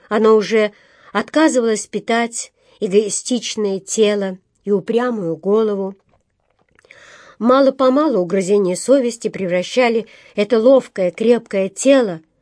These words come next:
в твердый смерзшийся снег, не ведающий ни страстей, ни желаний. Снеговик чувствовал, как ноги его теряют силу, движения становятся скованными, глаза туманятся,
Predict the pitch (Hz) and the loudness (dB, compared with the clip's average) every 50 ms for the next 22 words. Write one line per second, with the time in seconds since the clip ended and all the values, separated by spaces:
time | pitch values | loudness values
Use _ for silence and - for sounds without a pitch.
0 | _ _ _ - _ - 226 254 302 320 311 247 233 269 240 - - 240 247 269 | _ _ _ -20 _ -4 0 4 4 4 4 2 -2 -4 -4 -4 -2 2 4 4
1 | 262 240 - - - 240 220 - - 233 220 - - - 240 226 226 208 185 165 | 4 2 0 -6 -4 -4 -4 -2 -4 -4 -4 -4 -4 -2 0 2 2 2 0 -2
2 | _ - _ _ _ _ _ _ _ _ _ _ _ _ _ - 233 269 277 320 | _ -18 _ _ _ _ _ _ _ _ _ _ _ _ _ 0 2 4 6 6
3 | 339 294 190 165 151 160 156 - - - 175 165 156 160 156 - - 170 160 151 | 4 4 0 -2 -6 -6 -8 -12 -12 -8 -6 -6 -6 -6 -8 -8 -10 -10 -10 -10
4 | - - - - - 247 269 277 269 247 214 196 175 165 156 151 151 151 156 190 | -10 -14 -16 -2 2 2 4 4 2 -2 -4 -8 -10 -10 -10 -10 -10 -6 -4 0
5 | 233 262 269 240 240 233 226 233 _ _ _ _ _ - - - - - - - | 0 0 0 -2 -4 -8 -10 -14 _ _ _ _ _ -20 -20 -20 -20 -20 -16 -8
6 | - 247 262 247 285 285 285 311 311 311 - - 339 320 320 - 302 302 294 302 | 0 2 2 4 4 2 2 2 0 -2 0 2 2 2 2 0 -2 -2 0 2
7 | 294 285 277 - 277 277 277 - 285 294 302 302 302 233 240 277 277 269 285 277 | 0 -2 -2 -4 -6 -6 -2 -2 0 2 2 2 0 0 0 0 2 2 2 0
8 | 269 - 269 254 269 285 277 277 269 262 269 - - - - 262 247 240 226 208 | 0 -2 0 0 2 2 2 0 -2 -2 -4 -10 -10 -8 -6 -4 -2 -2 0 0
9 | 202 190 190 - _ _ _ _ _ _ _ _ _ _ - 208 226 247 226 262 | 0 -2 -2 -8 _ _ _ _ _ _ _ _ _ _ -4 2 2 2 4 4
10 | 277 254 254 240 226 - - 196 208 226 226 214 202 202 - 208 180 - - - | 4 4 4 2 0 0 0 0 2 4 4 2 2 -2 -2 -6 -6 -6 -8 0
11 | - 240 247 240 214 220 214 214 214 208 208 202 _ _ _ _ _ _ _ - | 4 4 4 6 4 2 0 0 0 0 -2 -4 _ _ _ _ _ _ _ -10
12 | - 175 202 214 226 208 240 226 214 - - 185 190 214 240 254 247 240 226 208 | -4 0 0 0 2 2 0 0 -2 -2 -4 -4 0 2 2 4 4 2 2 -2
13 | 214 - - - 196 190 | -4 -10 -10 -8 -8 -8